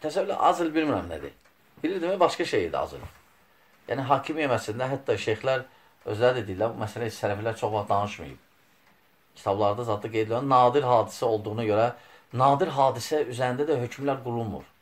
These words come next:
Aydındır, xüsusən hakim mövzusunda. Hə. Hə, mən, mən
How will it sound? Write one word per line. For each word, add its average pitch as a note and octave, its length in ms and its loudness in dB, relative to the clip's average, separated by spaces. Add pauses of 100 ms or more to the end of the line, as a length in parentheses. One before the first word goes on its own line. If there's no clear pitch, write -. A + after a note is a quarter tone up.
(1300)
Aydındır, B2 360 -8
xüsusən C3 260 -2
hakim B2 320 -2
mövzusunda. F#2 640 -4 (1040)
Hə. G2 120 0 (2250)
Hə, G2+ 200 -6
mən, G3 180 -4 (180)
mən A3 160 -4